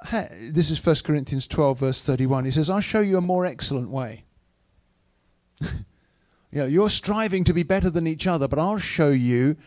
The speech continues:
an excellent way. Anybody know what that way is?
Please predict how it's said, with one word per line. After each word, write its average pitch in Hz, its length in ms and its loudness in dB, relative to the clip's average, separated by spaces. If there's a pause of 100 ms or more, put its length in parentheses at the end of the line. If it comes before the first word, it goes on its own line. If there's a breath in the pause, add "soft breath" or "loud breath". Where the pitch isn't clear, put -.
(220 loud breath)
an 156 180 -4
excellent 127 800 -6 (220)
way. 127 280 -2
Anybody 160 300 -4
know 175 140 -2
what 165 140 -4
that 165 120 -8
way 165 240 -4
is? 185 300 -8